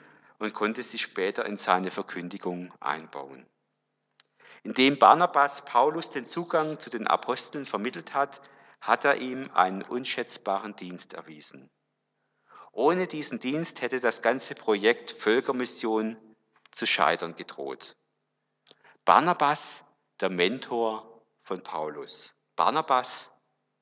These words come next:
der Brückenbauer. In Apostelgeschichte elf wird dann erzählt, wie die Christen aus Jerusalem vertrieben wurden und sich,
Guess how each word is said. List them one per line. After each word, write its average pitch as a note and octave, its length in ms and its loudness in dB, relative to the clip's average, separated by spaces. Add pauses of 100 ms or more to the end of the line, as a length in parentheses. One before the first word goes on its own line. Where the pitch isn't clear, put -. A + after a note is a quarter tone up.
der G2 80 -2
Brückenbauer. - 800 -10 (3250)
In G#2+ 360 -2 (120)
Apostelgeschichte B2+ 920 -4
elf E3 340 2
wird F#3 140 -2
dann D3 180 2
erzählt, B2+ 640 0
wie G#2+ 80 -10
die G2 120 -14
Christen - 540 -6
aus A2 300 -2
Jerusalem A#2 880 -2
vertrieben G#2+ 560 -6
wurden F#2 280 2
und A2+ 180 -4
sich, - 380 -8